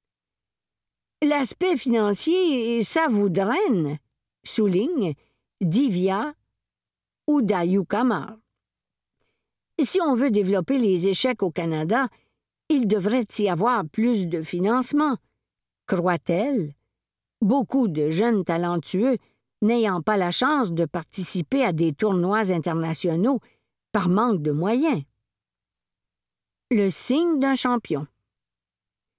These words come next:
Toutes les semaines, Ronak est entraîné par le grand maître indien Gita Narayanan Gopal.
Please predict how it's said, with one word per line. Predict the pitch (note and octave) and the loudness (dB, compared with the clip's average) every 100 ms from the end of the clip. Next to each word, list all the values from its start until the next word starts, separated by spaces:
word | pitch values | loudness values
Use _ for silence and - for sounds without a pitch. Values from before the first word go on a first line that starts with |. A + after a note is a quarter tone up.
| _ _ _ _ _ _ | _ _ _ _ _ _
Toutes | G4 A4+ - A3+ | 0 0 -2 -2
les | A3+ | -2
semaines, | - A#3 B3+ E4+ C#4 D#3+ _ _ _ _ - | 0 -2 -2 0 -2 -4 _ _ _ _ -4
Ronak | A#3+ C#4+ D#4 C4+ D4+ - A#3 - _ - | -2 0 0 -2 -4 -6 -10 -10 _ -4
est | A3 - | -2 0
entraîné | D#4 D4+ A3+ G#3 F#3+ G3+ B3+ | -2 0 0 0 2 0 -2
par | - F#3 | -2 -2
le | F3+ F3 | 0 0
grand | E3 F3 B3+ D4+ | 0 0 2 2
maître | A3+ G3 G#3 A3+ F#3+ F#3 _ | 0 0 -2 -4 -8 -12 _
indien | C4 C4 F#3 E3+ E3+ G#3+ _ _ _ _ _ _ _ _ - | 0 0 0 0 -2 -4 _ _ _ _ _ _ _ _ -4
Gita | D#3+ A#3+ D#4 - G3 A3+ - _ _ _ _ _ | 0 2 0 -2 -4 -4 -8 _ _ _ _ _
Narayanan | F3 A3 C#4+ C#4 A#3 F#3+ F#3 F3 F#3 A3 B3+ C4 C#4 _ - | 0 2 2 0 0 0 0 0 2 2 2 0 -4 _ -6
Gopal. | D#3 F#3 G3 - C#3 C3 B2+ | -2 0 0 -4 -6 -6 -12